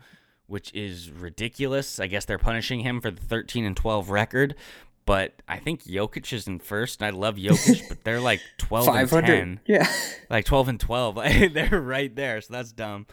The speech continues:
Speaker 1: Um, I just, what I like about this big dog, I'll go to you, is just, this is just a nice reminder to all the people who fucking like to talk shit on Steph,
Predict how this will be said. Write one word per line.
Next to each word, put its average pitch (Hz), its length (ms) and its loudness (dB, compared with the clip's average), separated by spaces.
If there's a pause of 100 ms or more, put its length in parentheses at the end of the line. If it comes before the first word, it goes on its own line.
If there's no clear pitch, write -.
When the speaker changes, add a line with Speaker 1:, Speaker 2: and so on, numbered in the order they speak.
(360)
Speaker 1:
Um, 107 420 -4 (140)
I 113 140 -4
just, 110 260 -12
what 117 200 -4
I 135 60 0
like 131 200 -2
about 110 220 -4
this 113 120 -8
big 104 220 -8
dog, 101 320 -4 (380)
I'll 104 140 -8
go 107 120 -8
to 101 80 -8
you, 110 200 -4
is 98 200 -8
just, - 240 -20
this 120 180 -8
is 135 160 -6
just 107 160 -12
a 123 60 -8
nice 107 320 -6
reminder 98 380 -8
to 98 80 -8
all 98 80 -6
the 92 80 -12
people 101 240 -10
who 98 100 -10
fucking 92 400 -10
like 87 160 -12
to 90 80 -20
talk 90 220 -10
shit 101 180 -12
on 92 140 -12
Steph, 92 400 -10